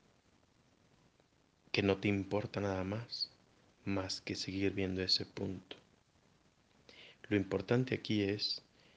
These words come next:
desapegarse de esas cosas o de alguien.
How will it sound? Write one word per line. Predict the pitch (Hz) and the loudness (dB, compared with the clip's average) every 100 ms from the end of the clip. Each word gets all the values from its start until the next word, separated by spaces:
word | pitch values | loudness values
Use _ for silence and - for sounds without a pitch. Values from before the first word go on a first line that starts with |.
| - _ - | -20 _ -12
desapegarse | - - 98 - 98 98 - - 107 - - | -6 -4 -2 0 2 2 0 -2 -4 -6 -8
de | - 95 | -2 0
esas | 92 - 95 | 2 0 0
cosas | - - - - - - - _ _ _ _ _ _ _ _ _ _ _ | -4 -6 -8 -8 -8 -8 -12 _ _ _ _ _ _ _ _ _ _ _
o | - 98 | 2 2
de | 92 | 2
alguien. | 90 92 - | -2 -8 -12